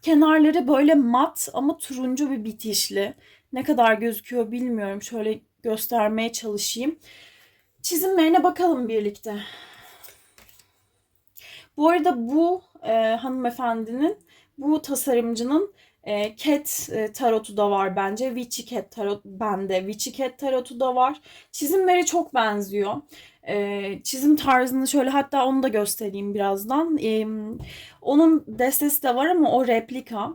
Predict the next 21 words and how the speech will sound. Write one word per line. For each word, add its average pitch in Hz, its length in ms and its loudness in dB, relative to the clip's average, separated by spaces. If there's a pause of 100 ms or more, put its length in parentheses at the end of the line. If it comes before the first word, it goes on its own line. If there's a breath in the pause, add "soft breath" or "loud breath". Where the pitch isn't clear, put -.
Hani 220 220 -4
onu 226 140 -2 (180)
AliExpress'ten 240 840 0
almıştım 202 520 -2
ama 311 140 2
on 254 100 0
ikiye 240 360 -2
yedi. 202 400 -2 (440 loud breath)
E, 233 180 0
benim 427 200 6
için 381 260 2
replika 311 360 0
olup 302 280 2
olmaması 277 480 2
önemli 220 420 2
değil 202 220 0
arkadaşlar. 220 680 -4
Ben, 262 320 2 (460 loud breath)
e, 208 640 -2
benim 285 360 4
amacım 262 540 2